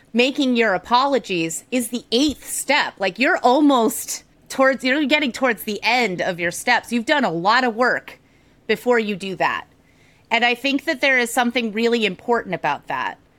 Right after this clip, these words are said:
Now, I, I do have issues with the way that twelve-step, like, kind of encourages you to feel a lot of shame. I don't think that's healthy, but whatever. <laughs> Like, there's other, there's other sobriety things out there.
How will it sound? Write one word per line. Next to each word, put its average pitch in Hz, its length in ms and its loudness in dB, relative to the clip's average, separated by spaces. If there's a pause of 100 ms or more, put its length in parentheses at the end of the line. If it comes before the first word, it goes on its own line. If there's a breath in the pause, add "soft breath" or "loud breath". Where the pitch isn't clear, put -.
(320 soft breath)
Now, 226 380 2 (420)
I, 233 240 2
I 254 120 2
do 311 180 2
have 302 160 4
issues 269 400 0
with 240 100 -2
the 240 80 0
way 226 140 4
that 202 140 -4
twelve-step, 214 500 0
like, 214 200 0
kind 214 280 -2
of 196 160 -2
encourages 208 600 -4
you 208 120 -4
to 196 80 -2
feel 208 280 -2
a 208 40 2
lot 185 240 2
of 165 80 -8
shame. 226 520 -2
I 208 140 0
don't 233 240 0
think 220 200 -2
that's 185 260 0
healthy, 320 420 0
but 254 300 -4 (300 loud breath)
whatever. 214 500 4
<laughs> - 20 -8
Like, 247 300 0
there's 359 180 2
other, 311 460 4
there's 320 200 2
other 262 220 2
sobriety 208 540 2
things 202 320 -2
out 185 220 0
there. 185 340 0